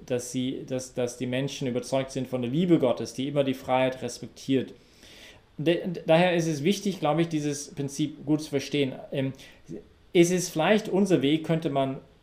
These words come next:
sagen, das jesuitische Magis zu leben. Nicht? Die, der heilige Ignatius, er fragt sich in seinen Exerzitien, es gibt einen Moment, eine seiner Betrachtungen,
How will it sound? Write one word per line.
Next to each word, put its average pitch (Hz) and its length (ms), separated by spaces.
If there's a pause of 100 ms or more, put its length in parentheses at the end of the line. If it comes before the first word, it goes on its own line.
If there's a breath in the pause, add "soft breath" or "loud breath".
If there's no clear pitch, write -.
(120)
sagen, 135 580 (320)
das - 480 (160)
jesuitische 139 1000 (520 loud breath)
Magis 127 800
zu - 220
leben. 107 400 (100)
Nicht? 135 200
Die, 139 200
der 131 140
heilige 143 240
Ignatius, 156 720 (280 soft breath)
er 131 120
fragt 151 320
sich 143 180
in 135 60
seinen 127 240
Exerzitien, 139 1000 (1800)
es 151 200
gibt 143 140
einen 143 100
Moment, 139 240
eine 135 200
seiner 131 220
Betrachtungen, 127 720